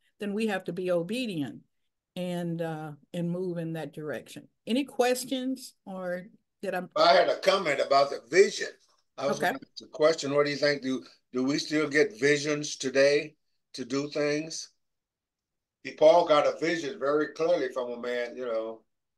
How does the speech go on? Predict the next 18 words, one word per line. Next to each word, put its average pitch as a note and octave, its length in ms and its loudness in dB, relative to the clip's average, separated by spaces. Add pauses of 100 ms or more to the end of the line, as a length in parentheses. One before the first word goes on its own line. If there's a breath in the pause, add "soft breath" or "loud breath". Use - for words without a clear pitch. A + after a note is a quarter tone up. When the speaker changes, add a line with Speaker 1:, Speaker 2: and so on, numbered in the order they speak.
(500)
Speaker 1:
I G3+ 80 2
don't C4+ 260 4
think A3+ 300 0
Speaker 2:
Right - 100 -10
Speaker 1:
that G3 320 0
Speaker 2:
now. G#3 120 -4 (100)
Speaker 1:
we, A3 520 -4
I G#3 80 0
don't D4 220 0
think B3 220 0
that A#3 180 0
we A3+ 280 2
do G#3 340 0
as G#3 280 0
much G#3 460 -2
as G3 260 -4
we F3+ 200 -6
could B3+ 440 6